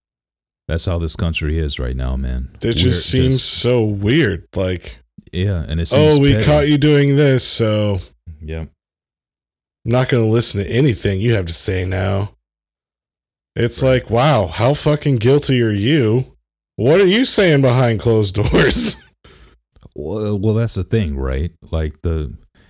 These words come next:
Speaker 1: we used to have a saying as kids, "The person who smelt it dealt it." You ever say that?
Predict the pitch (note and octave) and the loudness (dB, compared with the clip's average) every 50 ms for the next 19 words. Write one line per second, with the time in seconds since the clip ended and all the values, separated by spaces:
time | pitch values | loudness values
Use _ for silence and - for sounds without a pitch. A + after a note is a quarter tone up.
0 | _ _ _ F2 F2+ F2+ F2 E2+ F2+ G2 F#2 - F2+ E2+ F2 E2 E2 D#2 - - | _ _ _ -2 0 0 0 0 -2 -2 -2 -2 -2 -2 -2 -2 -2 -4 -2 -2
1 | F#2 F2+ E2+ E2 D#2 C#2+ - - - G2 F2+ E2 D2+ D2 C#2+ - - - - _ | 0 0 0 -2 -4 -6 -8 -4 -4 -2 -2 -2 -2 -4 -6 -10 -14 -18 -18 _
2 | _ _ _ _ - D#2+ D2+ - G2+ F#2 F#2 - F#2+ E2 F#2 E2+ D#2+ - - F#2+ | _ _ _ _ -10 -10 -4 -2 -2 -2 -2 -4 -4 -4 -2 -2 -4 -4 -2 -2
3 | F#2+ F#2 F2+ - - D#2+ C#2+ D2 F2+ F2+ F2+ E2 - D2+ C2 - - - - _ | -2 -2 -2 -4 -4 -6 -4 -2 -2 -2 -2 -4 -6 -8 -8 -8 -10 -16 -20 _
4 | _ _ _ _ _ _ _ _ _ _ _ _ _ _ _ _ _ _ _ _ | _ _ _ _ _ _ _ _ _ _ _ _ _ _ _ _ _ _ _ _
5 | _ _ _ _ _ _ _ _ G#2 G#2 G2 - _ _ _ _ _ F#2 F#2 F2 | _ _ _ _ _ _ _ _ -14 -14 -14 -16 _ _ _ _ _ -2 -2 -2
6 | F2+ F2 - G#2 G2 G2 G#2+ G#2+ G#2 G2+ | -2 -2 -2 -2 -2 0 -2 -2 -4 -6